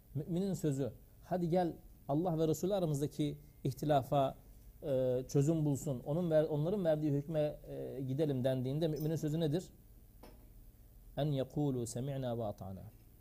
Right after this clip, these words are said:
Allah'ın hükmünü duyduk ve itaat ettik. Hesapsız kitapsız teslim olma. Duyduk ve itaat ettik. "Ve ulâike humul muflihûn." Felaha erenler de onlardır. Bakın burada felaha ereni biz yani genelde kullanırken hep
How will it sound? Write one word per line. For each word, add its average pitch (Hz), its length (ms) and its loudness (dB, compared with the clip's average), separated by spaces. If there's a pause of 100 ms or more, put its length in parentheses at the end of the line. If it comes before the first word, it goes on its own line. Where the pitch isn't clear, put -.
Allah'ın 139 360 -2
hükmünü 123 320 -4
duyduk 135 400 0
ve 123 80 -2
itaat 104 280 -6
ettik. - 240 -20 (1700)
Hesapsız - 460 -8
kitapsız - 560 -14 (600)
teslim 117 320 -8
olma. 95 200 -12 (540)
Duyduk 151 300 -2
ve 131 100 -2
itaat 104 260 -6
ettik. - 220 -18 (760)
"Ve 139 60 4
ulâike 160 420 2
humul 139 120 0
muflihûn." 151 600 -6 (220)
Felaha 139 320 0
erenler 143 420 -2
de 143 40 -6
onlardır. 139 500 -4 (360)
Bakın 151 300 -2
burada 160 180 -2
felaha 156 340 2
ereni 156 340 0
biz 139 240 -4 (140)
yani 123 240 -2
genelde 143 320 2
kullanırken 147 520 -2
hep 151 100 0